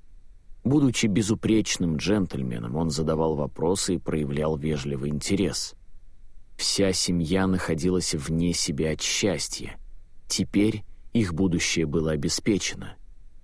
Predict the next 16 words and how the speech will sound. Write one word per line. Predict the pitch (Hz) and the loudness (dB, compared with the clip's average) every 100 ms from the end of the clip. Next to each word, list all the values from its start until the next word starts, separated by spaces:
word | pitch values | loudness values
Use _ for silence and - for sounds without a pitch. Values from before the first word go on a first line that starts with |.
| - - - | -18 -18 -8
Тетушка | - 165 - 135 - 120 | 2 2 2 0 2 2
и | 92 | 4
дядюшка | 80 107 98 - 98 | 4 4 4 2 0
суетились | - 104 95 - 107 92 82 | 2 2 2 2 2 2 2
вокруг | 87 82 87 78 | 0 0 0 -2
Кэтрин — | - 98 92 90 80 - - - - | 0 0 2 0 0 -4 -14 -6 0
И | |
в | 104 - | 2 2
тот | 101 | 2
вечер | 92 117 - 107 | 4 4 4 2
ее | 87 101 92 101 | 2 2 4 4
угостили | 92 90 - 107 104 95 82 - | 4 2 0 2 4 4 2 0
любимым | 101 85 101 95 95 | 2 4 4 4 4
лакомством — | 101 95 85 69 65 - 71 69 | 4 2 0 -4 -4 -4 -4 -4
абрикосовым | 67 71 - 85 - 76 76 | -4 -4 0 0 0 -2 0
мороженым. | 73 80 90 82 - 58 - | 0 2 2 2 -2 -10 -12